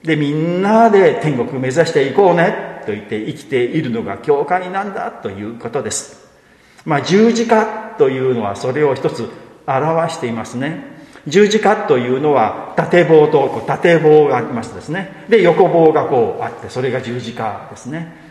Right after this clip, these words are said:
まあ、縦棒は神様と私たちのこの縦の関係を表していて、で、横というのは私たち、この信者同士、神様を信じている者同士のつながりを表している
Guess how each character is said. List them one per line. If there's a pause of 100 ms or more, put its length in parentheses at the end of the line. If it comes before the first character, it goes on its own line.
(160)
ま
あ、
縦
棒
は
神
様
と
私
た
ち
の
こ
の
縦
の
関
係
を
表
し
て
い
て、 (100)
で、
横
と
い
う
の
は
私
た
ち、 (280)
こ
の
信
者
同
士、
神
様
を
信
じ
て
い
る
者
同
士
の
つ
な
が
り
を
表
し
て
い
る